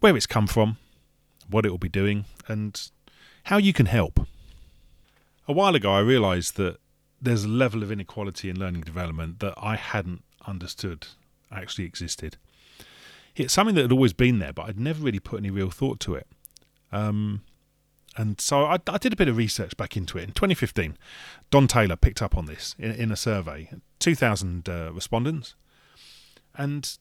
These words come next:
what he found then, this was five years ago, was that people filling support level roles were twice as likely to be women as men. Those filling high level responsibility roles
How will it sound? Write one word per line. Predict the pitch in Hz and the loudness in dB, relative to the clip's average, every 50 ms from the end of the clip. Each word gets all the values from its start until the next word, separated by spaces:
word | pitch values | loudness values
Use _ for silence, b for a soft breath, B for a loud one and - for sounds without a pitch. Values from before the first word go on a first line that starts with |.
| _ _ - | _ _ -2
what | 180 147 147 | -2 0 2
he | 170 175 | 2 2
found | - - 147 123 110 110 | 2 2 2 2 4 4
then, | 120 110 80 76 80 - | 2 2 0 -2 -6 -8
this | - 151 - | -8 -6 -4
was | - 131 - | -4 -6 -4
five | - - 123 113 101 | 0 0 2 2 2
years | 98 104 95 80 80 | 2 0 0 -2 -4
ago, | - 69 - 85 - _ _ b b b b b b b b | -8 -10 -12 -12 -14 _ _ b b b b b b b b
was | - 104 101 - - | -2 -2 -2 0 0
that | 113 104 104 107 - - _ _ _ _ _ _ - | 0 0 0 0 -2 -6 _ _ _ _ _ _ 4
people | - 160 160 - - 156 147 143 143 - _ | 6 6 4 2 0 0 -2 -4 -6 -12 _
filling | - - - - 139 117 113 113 101 | -18 -8 -2 0 0 2 0 0 -2
support | - - - - - - 156 160 151 107 | -4 -6 4 6 6 8 8 4 0 0
level | 123 117 101 87 87 82 | -2 -2 -4 -4 -8 -10
roles | 76 76 65 67 76 87 87 - _ b b b b b b b b b b b | -12 -12 -12 -12 -14 -16 -16 -18 _ b b b b b b b b b b b
were | - - | -14 -12
twice | - - - - 147 143 - - | -12 -8 -6 -4 -4 -4 -4 -6
as | 113 95 | -6 -4
likely | 107 110 101 101 - - - 104 92 | -4 -2 -4 -4 -6 -8 -10 -10 -8
to | - - | -8 -8
be | - 98 | -6 -6
women | 87 90 104 101 92 90 90 87 - _ _ _ - - | -6 -4 -4 -4 -4 -4 -8 -10 -12 _ _ _ -14 -10
as | - 90 92 | -10 -8 -8
men. | 90 82 71 65 - - _ _ _ _ _ b b b b b b b b b b b b b b _ - | -8 -8 -10 -10 -14 -20 _ _ _ _ _ b b b b b b b b b b b b b b _ 4
Those | 123 143 139 - | 6 6 6 4
filling | - - 127 110 104 95 | 2 0 2 2 0 0
high | - - - - 151 160 | -4 -6 -4 -2 -2 0
level | 156 131 101 82 92 90 | 0 0 0 0 -2 -4
responsibility | 82 85 - - - 90 87 - - - 85 82 - - | -6 -8 -6 -4 -4 -4 -4 -6 -8 -8 -8 -8 -8 -8
roles | 82 73 69 67 67 78 101 - - | -8 -8 -8 -10 -10 -12 -14 -14 -16